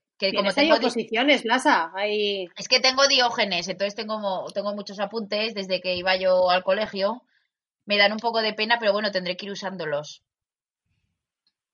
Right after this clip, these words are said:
Speaker 1: Y eso os cuento. Muy duro todo
Speaker 2: Obvio,
Speaker 1: esto.
Speaker 2: ¿cómo sería la vida sin? Ah, porque ahora,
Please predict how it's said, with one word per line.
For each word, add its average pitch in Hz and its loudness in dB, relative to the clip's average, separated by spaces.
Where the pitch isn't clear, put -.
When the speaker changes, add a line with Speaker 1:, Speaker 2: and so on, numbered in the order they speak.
Speaker 1:
Y 170 -8
eso 165 -8
os - -12
cuento. 135 -12
Muy 180 -6
duro 165 -2
todo 170 2
Speaker 2:
Obvio, 294 6
Speaker 1:
esto. - 0
Speaker 2:
¿cómo 285 4
sería 294 8
la 302 10
vida 277 6
sin? 175 -4
Ah, 214 2
porque 202 -2
ahora, 233 4